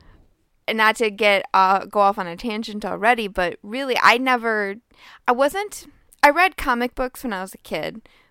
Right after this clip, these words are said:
but I wasn't really a comic book person. So I didn't ever read Marvel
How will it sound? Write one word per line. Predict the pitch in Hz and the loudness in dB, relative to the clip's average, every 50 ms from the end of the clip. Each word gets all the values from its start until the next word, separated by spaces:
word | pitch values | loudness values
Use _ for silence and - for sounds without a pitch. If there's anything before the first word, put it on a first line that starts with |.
| _ _ | _ _
but | - 196 190 | -2 0 2
I | 185 | 2
wasn't | 185 190 196 202 208 196 | 2 0 -2 -2 -4 -8
really | 190 185 180 175 180 | -6 -8 -6 -6 -8
a | 175 | -8
comic | - - - 202 180 170 170 170 - - - | -10 -12 -4 -4 -4 -4 -4 -8 -12 -10 -4
book | - 175 156 - _ - _ _ _ _ _ _ | -4 -4 -4 -4 _ -20 _ _ _ _ _ _
person. | - - 196 175 - - - - - 50 - - - _ _ _ _ _ _ _ _ _ _ _ _ _ _ _ _ | -4 -2 -2 -6 -8 -10 -12 -12 -12 -14 -16 -20 -20 _ _ _ _ _ _ _ _ _ _ _ _ _ _ _ _
So | - - - 214 | -12 -2 0 2
I | 190 - 214 233 | 4 6 6 6
didn't | 262 294 277 254 240 226 - - | 4 2 0 -2 -2 -6 -4 0
ever | 202 202 190 196 202 196 | 0 0 2 2 -2 -2
read | 190 190 190 185 185 180 180 180 175 170 220 _ | -2 -2 -4 -2 -2 -2 -4 -4 -6 -8 -14 _
Marvel | - 190 180 175 175 175 175 180 175 170 165 165 165 165 170 185 - | -12 -8 -6 -4 -4 -4 -4 -2 -2 -2 0 -2 -2 -4 -4 -6 -10